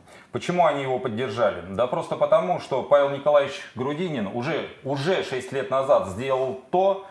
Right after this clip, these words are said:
для простого человека в своём посёлке, в своём совхозе – что нам обещают только сделать в следующие шесть лет. Именно поэтому его народная поддержка растёт с каждым днём. Не поленитесь,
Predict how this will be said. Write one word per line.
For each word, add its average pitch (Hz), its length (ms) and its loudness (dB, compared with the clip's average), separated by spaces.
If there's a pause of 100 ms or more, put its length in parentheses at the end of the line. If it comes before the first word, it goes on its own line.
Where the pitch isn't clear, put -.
(120)
для 107 160 2
простого 135 480 2
человека 120 680 0 (220)
в - 60 -20
своём 98 340 0
посёлке, 117 500 0
в - 40 -12
своём 110 260 -4
совхозе – 107 600 -2 (640)
что - 520 2
нам 147 440 0 (120)
обещают 123 720 0
только 135 340 -2
сделать 123 360 -4
в - 20 -14
следующие 113 600 -6
шесть 107 320 -8
лет. 101 300 -8 (180)
Именно 156 320 -2
поэтому 107 840 0 (200)
его 135 420 -4
народная 120 520 0
поддержка 127 640 -2
растёт - 380 -4
с - 20 -16
каждым 127 440 0
днём. 107 300 -6 (420)
Не 127 140 -4
поленитесь, 170 640 -4